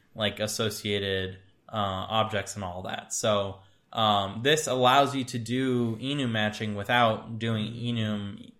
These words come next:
equation, um, by using the if case, uh, because you can say if case dot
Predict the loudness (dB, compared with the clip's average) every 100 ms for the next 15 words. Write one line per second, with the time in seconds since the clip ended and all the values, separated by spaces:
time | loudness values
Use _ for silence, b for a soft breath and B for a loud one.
0 | _ -14 -14 -4 0 0 0 -6 -8 -12
1 | -16 b b -8 0 0 0 -2 -4 -2
2 | 0 0 -2 -4 -4 -4 -8 -6 -6 -6
3 | -10 -16 _ _ -4 -4 -2 -6 -8 -8
4 | -6 -4 -2 -2 -2 -6 -2 -2 -2 -4
5 | 0 4 4 2 -6